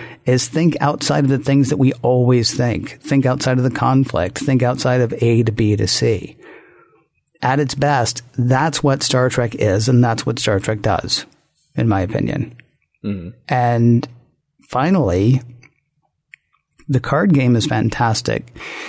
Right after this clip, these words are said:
Speaker 1: and it's a wonderful shot when they sort of pan up and turn a bit on the table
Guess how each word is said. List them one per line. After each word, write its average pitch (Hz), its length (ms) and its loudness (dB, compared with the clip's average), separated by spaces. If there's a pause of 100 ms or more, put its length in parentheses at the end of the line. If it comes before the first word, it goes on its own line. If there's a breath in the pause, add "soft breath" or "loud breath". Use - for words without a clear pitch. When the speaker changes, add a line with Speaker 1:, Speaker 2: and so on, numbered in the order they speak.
(200 loud breath)
Speaker 1:
and 120 100 2
it's 110 120 0
a 123 40 2
wonderful 131 440 2
shot 107 440 -2
when 113 140 2
they 113 100 2
sort 104 200 -2
of 92 100 -6
pan 139 340 2
up 135 180 -2
and 110 180 2
turn 127 300 2
a 120 40 2
bit 104 320 0 (600)
on 123 240 4
the 107 80 0
table 104 720 0